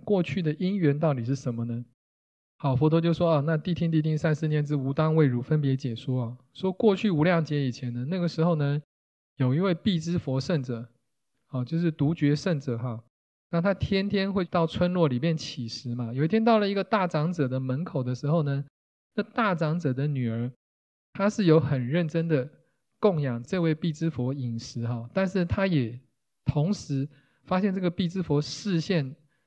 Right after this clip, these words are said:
身体是很不好看的这样，所以她心里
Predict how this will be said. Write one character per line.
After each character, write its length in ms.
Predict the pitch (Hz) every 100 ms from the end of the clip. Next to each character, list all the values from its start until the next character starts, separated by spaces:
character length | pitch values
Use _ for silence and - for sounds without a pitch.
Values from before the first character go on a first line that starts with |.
| _ _
身 420 | - - 175 190
体 180 | 170 135
是 220 | 117 160
很 560 | - - 131 107 113 123 _
不 80 | -
好 120 | 135
看 220 | 120 165 131
的 100 | 120
这 80 |
样， 160 | 131 113 - _ _ _ _ _
所 160 | - 170
以 40 |
她 140 | 160 180
心 380 | - - 190
里 220 | 180 120